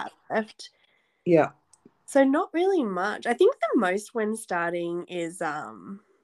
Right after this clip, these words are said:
Speaker 1: getting your furniture and stuff is the more expensive part in the, in the very beginning.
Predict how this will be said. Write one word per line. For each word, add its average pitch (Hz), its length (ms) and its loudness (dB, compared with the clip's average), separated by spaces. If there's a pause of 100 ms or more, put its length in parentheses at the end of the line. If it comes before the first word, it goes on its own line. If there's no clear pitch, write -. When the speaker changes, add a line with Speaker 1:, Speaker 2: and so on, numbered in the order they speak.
(420)
Speaker 1:
getting 220 240 8
your 508 160 6
furniture 185 640 0
and 262 180 -2
stuff 170 320 -4
is 175 140 -4
the 175 100 -2
more 165 240 -2
expensive 156 600 -8
part - 320 -8
in 185 160 -2
the, 170 140 -2 (100)
in 208 140 6
the 180 100 4
very 170 320 0
beginning. 165 640 -6